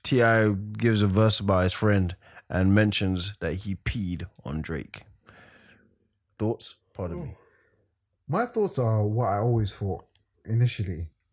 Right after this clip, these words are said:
Speaker 2: that
Speaker 1: Aubrey.
Speaker 2: Aubrey Benjamin Graham, yeah, is,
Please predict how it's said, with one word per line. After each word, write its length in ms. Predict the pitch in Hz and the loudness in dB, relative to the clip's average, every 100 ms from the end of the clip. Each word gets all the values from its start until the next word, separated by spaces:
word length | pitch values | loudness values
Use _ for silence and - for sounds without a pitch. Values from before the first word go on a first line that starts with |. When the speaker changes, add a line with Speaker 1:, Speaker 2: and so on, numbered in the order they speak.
| _ _ _ _ _ | _ _ _ _ _
Speaker 2:
that 320 | - 104 95 - - | -2 0 -2 -6 -2
Speaker 1:
Aubrey. 380 | 95 85 82 - - - - - | 0 2 0 -4 -10 -18 -20 -10
Speaker 2:
Aubrey 720 | 127 180 202 202 226 214 208 - _ _ _ _ _ _ - | -4 -4 -4 -4 -4 -4 -6 -14 _ _ _ _ _ _ -8
Benjamin 560 | 104 165 143 143 143 | -2 0 0 0 0
Graham, 440 | 117 107 82 65 - _ _ _ _ _ - | 0 -2 -2 -8 -16 _ _ _ _ _ -8
yeah, 260 | 101 104 104 _ _ _ _ _ _ _ _ _ _ _ _ _ _ | -4 -2 -4 _ _ _ _ _ _ _ _ _ _ _ _ _ _
is, 640 | 117 113 113 98 101 113 | 0 4 2 0 -4 -12